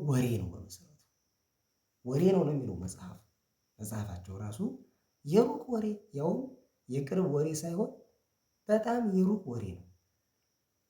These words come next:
እንዲህ ነው የሚለው ሱራ ሃያ ዘጠኝ ላይ፣ «የሙሳ ወሬ በእርግጥ መጥቶልሃል።» ልብ በሉ፣ ሱራ ሦስት አርባ አራት ላይ፣ «ይኸው ወደ አንተ የምናወርደው የሆነ ከሩቅ ወሬዎች ነው» ይላል። ወሬ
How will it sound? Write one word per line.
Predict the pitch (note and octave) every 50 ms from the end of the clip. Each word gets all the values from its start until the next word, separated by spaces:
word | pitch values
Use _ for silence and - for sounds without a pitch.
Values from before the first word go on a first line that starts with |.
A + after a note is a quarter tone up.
| _ _ _ _ _ _ _ _ _ _ _ _ _ _ _ _ _ -
እንዲህ | D3 D#3 E3+ E3+
ነው | E3 D3+
የሚለው | C#3 C#3 C3 B2 B2
ሱራ | - - D#3+ D3 -
ሃያ | B2 C3+ C#3+ D3 D3
ዘጠኝ | C3+ C#3 - C3+ A#2 G2+
ላይ፣ | F2+ D#2+ E2 - - - _ _ _ _ A#2
«የሙሳ | B2 D3 E3+ F3 E3+ E3+ E3+ E3+
ወሬ | E3 E3 E3 E3 E3+ D#3
በእርግጥ | C#3 E3 E3 F3 F3 G#3+ G#3+ -
መጥቶልሃል።» | F3 E3 E3 - C3 A2 G2 F2 F2 F2 - - - - _ _ _ _ _ _ _ _ _ _ _ _ _ _ _ _ _ _ _ _ _
ልብ | B2+ A2+ G#2+
በሉ፣ | A2 G2+ F#2 F2+ F2+ F2+ - - - _ _ _
ሱራ | - - C#3 C#3 C3+ C3
ሦስት | C3+ D#3 D3+ - -
አርባ | A#2+ B2 B2+ B2
አራት | A#2 A2 G#2+ - -
ላይ፣ | F2 - - - _ _ _ _ _ _ _ _ _ _ _ _ _ _ _ _ _ _ _ _ _ _ _ -
«ይኸው | D3+ D#3+ F#3 G3 F#3+
ወደ | F#3 F#3 F3+ F3+
አንተ | F3 E3+ E3+ F3 F3+
የምናወርደው | F3 E3+ E3 E3 E3+ E3 E3 E3 E3 D#3+ D#3+ F3 E3
የሆነ | D#3+ D3 F3 F3 F#3 F#3+ -
ከሩቅ | - F3 F#3+ G#3+ A3 G#3+
ወሬዎች | G#3 F3+ F3 D#3+ D#3+ D3+ - -
ነው» | C3+ B2
ይላል። | G#2+ F2+ - - - _ _ _ _ _ _ _ _ _ _ _ _ _ _ _ _ D#3+
ወሬ | F#3+ A3+ C4